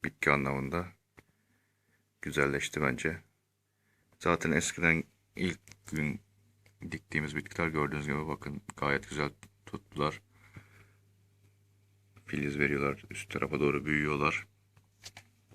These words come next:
Şu bitkiler de tuttu ama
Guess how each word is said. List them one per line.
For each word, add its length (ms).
Şu 240
bitkiler 420
de 260
tuttu 380
ama 300